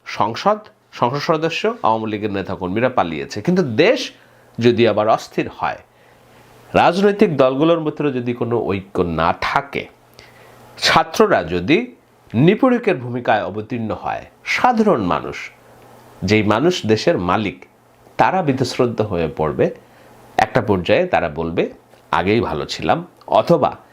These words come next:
"এই সরকার দেশ পরিচালনায় ব্যর্থ।" দেশ পরিচালনায় যদি সরকার ব্যর্থ হয়, এটার আলটিমেট এই ভাবনাটা যদি মানুষের ভিতরে তৈরি হয়, তাহলে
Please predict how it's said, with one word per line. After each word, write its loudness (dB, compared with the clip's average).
"এই 2
সরকার -2
দেশ -2
পরিচালনায় -4
ব্যর্থ।" -2
দেশ 4
পরিচালনায় 4
যদি 0
সরকার 0
ব্যর্থ -2
হয়, 0
এটার 2
আলটিমেট 0
এই 4
ভাবনাটা 4
যদি 0
মানুষের -2
ভিতরে -2
তৈরি 2
হয়, -6
তাহলে 2